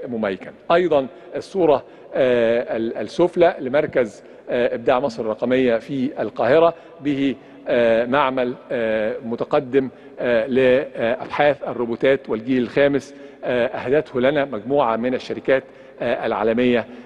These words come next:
التي نتشارك معها في، آه، القطاع. آه، يمكن، آه، يعني الحراك حول، آه، تقنيات الذكاء الاصطناعي وما نقرأه وما نسمعه كل يوم، آه، ليس بمعزل عن، آه، قطاع الاتصالات وتكنولوجيا المعلومات المصري،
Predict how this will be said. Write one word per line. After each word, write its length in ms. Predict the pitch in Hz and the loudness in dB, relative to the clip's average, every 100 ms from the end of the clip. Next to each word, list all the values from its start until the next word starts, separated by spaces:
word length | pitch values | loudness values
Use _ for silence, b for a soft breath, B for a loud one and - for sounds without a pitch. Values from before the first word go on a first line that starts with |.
| - | -6
التي 300 | 113 123 143 | -2 0 0
نتشارك 480 | 110 - 127 123 - | -6 -4 -2 -2 -2
معها 280 | 120 107 113 | -4 -4 -6
في، 300 | - 113 113 B B B | -4 -4 -4 B B B
آه، 280 | 113 104 - | -2 -2 -4
القطاع. 440 | - - - 76 - - B B B - | -10 -16 -14 -14 -16 -20 B B B 2
آه، 420 | 131 123 123 117 120 - | 4 6 4 2 -4 -2
يمكن، 440 | 214 254 214 196 170 | 0 2 2 2 0
آه، 320 | - 127 131 131 | 0 2 4 2
يعني 480 | 143 131 139 139 143 | 2 2 0 -2 -2
الحراك 540 | 127 113 - 147 202 - - - | -2 -2 2 6 6 4 -6 -20
حول، 440 | - 170 180 156 139 - B B - | -6 0 2 2 0 -2 B B -6
آه، 340 | 143 120 110 127 | -2 0 0 -2
تقنيات 520 | - - 139 170 175 - | -6 -4 2 4 4 0
الذكاء 340 | 113 135 165 | -12 -6 -4
الاصطناعي 600 | 135 - 147 147 156 139 | -4 -6 -2 2 4 4
وما 240 | 139 127 160 | 2 0 0
نقرأه 340 | 127 147 165 | 0 2 2
وما 280 | 143 127 147 | 2 2 0
نسمعه 340 | 139 180 156 | -2 -2 -2
كل 240 | - 151 143 | 0 0 4
يوم، 280 | 165 175 - B B B | 4 4 0 B B B
آه، 240 | 139 131 | 2 2
ليس 340 | 131 147 196 151 | 4 2 2 0
بمعزل 560 | 135 151 180 151 160 151 B B | 0 2 2 2 -2 -4 B B
عن، 380 | - 110 165 151 170 - | -4 -2 -2 -4 -8 -8
آه، 140 | 131 | -6
قطاع 300 | 127 - 180 | -6 -4 0
الاتصالات 460 | 165 120 - 147 160 | 0 -2 -2 0 0
وتكنولوجيا 460 | 123 - 135 151 139 | -4 -6 -4 -2 -2
المعلومات 500 | 113 104 120 135 143 | 0 0 2 0 0
المصري، 440 | 113 98 - - | -8 -8 -10 -16